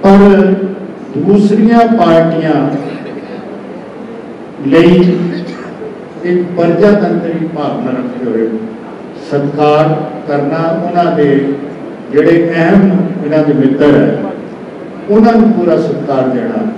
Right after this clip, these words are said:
ਇੱਜ਼ਤ ਮਾਣ ਕਰਨਾ, ਇਹ ਵੀ ਇਸ ਦਾ ਇੱਕ ਗੁਣ ਹੈ। ਇਸੇ ਕਰਕੇ ਅੱਜ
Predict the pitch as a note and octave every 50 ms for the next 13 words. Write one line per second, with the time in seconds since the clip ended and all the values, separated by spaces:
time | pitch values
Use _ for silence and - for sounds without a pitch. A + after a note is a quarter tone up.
0 | - - - - - - D3+ D3+ D3+ F3 F3 F3 - D3+ C#3+ C#3 C#3 C#3 C#3 B2+
1 | - - A2 A2 G#2+ A2 - - - - - - - - - - - - G3 F#3
2 | G3 G#3 G3+ - - - C3 B2+ B2+ - - - - - - - - - - -
3 | - C#3+ C3+ C#3 C#3 C#3 C#3 C#3 C#3 C3+ B2+ B2+ C3 - - - A#2 B2+ - -
4 | - - - - - - - - - F3+ F3+ F3+ F3+ F#3+ G#3 G#3 F3+ D#3+ D3+ -
5 | C#3+ C#3+ C3+ B2 - - - - - - - - - - - - - - - -
6 | C#3 D3+ D3+ D3 D3 D3